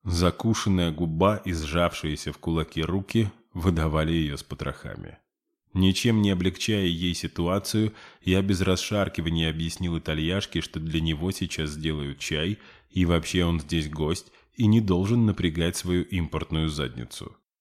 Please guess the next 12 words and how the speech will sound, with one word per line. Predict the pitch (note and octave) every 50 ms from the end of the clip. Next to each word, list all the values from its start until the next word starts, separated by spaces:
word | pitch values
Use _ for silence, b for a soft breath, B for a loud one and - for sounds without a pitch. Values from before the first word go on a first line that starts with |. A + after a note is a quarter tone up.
| _ _ _ _ _ _ _ -
Сомневаюсь, | - - F#2 F#2 F#2 F#2+ G2 G2 A2 A2+ G#2+ F#2 E2+
что | - - F2
на | E2+ E2+ E2
кого-нибудь | - F#2+ F2 F#2+ G2 F#2+ F2+ E2 E2 D#2+ - F2
из | E2+ D#2+
наших | E2+ F2+ G2+ A#2+ B2 - F2+ - -
моя | E2 E2 E2 E2 E2
речь | F2+ G2+ G2+ - -
произвела | - E2 E2 D#2+ D#2 E2+ E2+ E2 F2 F#2+ F#2
бы | F2+ F#2 E2
отрезвляющее | F2 - - G2 F#2 E2+ F#2 F#2 F2 E2 D#2 D2+ D#2 - - D#2 D#2
впечатление. | - - - E2 - G2 - - G2+ F#2+ D#2+ C2+ B1 A1 G#1 -